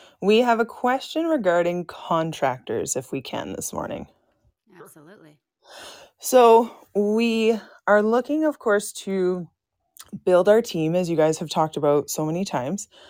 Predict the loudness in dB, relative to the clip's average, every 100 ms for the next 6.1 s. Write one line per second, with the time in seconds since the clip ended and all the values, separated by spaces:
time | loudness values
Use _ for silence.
0 | -20 _ 0 4 6 4 2 -2 -4 2
1 | 4 4 2 2 2 0 -4 -10 -16 0
2 | 2 4 2 0 2 2 0 -4 _ _
3 | _ _ -4 -4 -2 -4 0 0 0 -2
4 | -10 -10 -2 0 2 0 -2 -4 -4 -2
5 | 0 2 2 2 0 -8 -2 -2 -2 -6